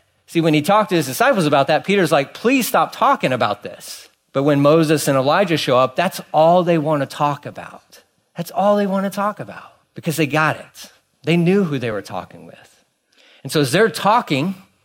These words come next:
they're having a conversation. Here's our buddy Peter, right? Just, oh, he's the best. I'm so glad the Bible included Peter within the scriptures because he's one of the most relatable guys I've ever known, right? Like,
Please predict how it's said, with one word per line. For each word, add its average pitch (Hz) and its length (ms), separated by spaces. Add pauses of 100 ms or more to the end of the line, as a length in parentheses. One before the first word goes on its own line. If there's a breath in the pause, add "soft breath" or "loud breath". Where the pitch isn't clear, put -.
(100)
they're 165 160
having 233 400
a 214 80
conversation. 180 1000 (920 soft breath)
Here's 185 260
our 180 100
buddy 165 300
Peter, 117 460 (240)
right? 151 400 (160)
Just, - 480
oh, 151 240
he's 170 260
the 147 100
best. 113 320
I'm 185 200
so 269 260
glad 151 300
the 127 80
Bible 131 380
included 123 680
Peter 110 580 (240 soft breath)
within 131 280
the 127 60
scriptures - 760 (400 soft breath)
because 135 200
he's 196 240
one 202 80
of 233 60
the 202 80
most 160 180
relatable 139 500
guys 113 440
I've 127 160
ever 123 360
known, 98 300
right? 139 340
Like, 131 380